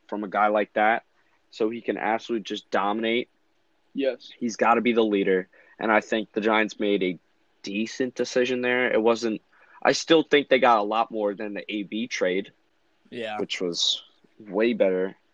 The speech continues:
Speaker 3: Might be just the way
Speaker 1: Great.
Speaker 3: the Giants are heading in the future.
Speaker 1: Yeah, definitely.
Speaker 3: And they still got a solid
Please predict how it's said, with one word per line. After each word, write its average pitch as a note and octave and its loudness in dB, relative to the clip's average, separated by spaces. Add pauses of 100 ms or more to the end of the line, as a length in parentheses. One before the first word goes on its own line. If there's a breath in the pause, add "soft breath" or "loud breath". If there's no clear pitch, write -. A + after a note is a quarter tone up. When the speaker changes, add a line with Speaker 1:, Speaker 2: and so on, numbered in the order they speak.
(200)
Speaker 3:
Might B2 -2
be C#3 -4
just B2+ -6
the B2+ -2
way A#2 0
Speaker 1:
Great. G2+ 4
Speaker 3:
the - -20
Giants A#2 -6
are A#2 -8
heading A#2 -10
in A#2 -12
the A#2 -10
future. A2 -20 (760)
Speaker 1:
Yeah, A#2 6 (100)
definitely. E2+ -2
Speaker 3:
And C#3 -4
they C3+ -2
still D3+ 0
got C3+ -4
a C3+ -18
solid C3 -12